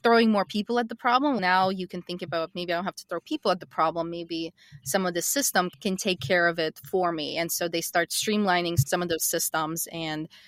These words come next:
they really start consolidating and being able to orchestrate everything from one central point, which also starts driving to better, better data-driven decision-making, where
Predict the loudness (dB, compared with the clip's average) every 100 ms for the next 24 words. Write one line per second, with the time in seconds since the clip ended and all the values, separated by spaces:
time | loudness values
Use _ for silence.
0 | -20 _ _ 0 4 4 6 6 6 4
1 | 2 2 2 4 4 4 2 0 -2 -2
2 | -2 -2 -2 -4 -4 -4 0 0 0 0
3 | 2 2 2 -2 -2 -6 -6 -4 -4 -2
4 | -6 -6 -8 -4 0 0 0 -6 -18 -20
5 | _ 0 6 4 4 -2 2 2 2 0
6 | 2 4 2 -2 -4 -6 -6 0 2 4
7 | 2 -2 -6 _ -8 2 4 4 2 0
8 | 2 2 6 4 2 -2 -2 -4 -2 -2
9 | -4 -8 -12 -18 -20 _ -6 -2 2 2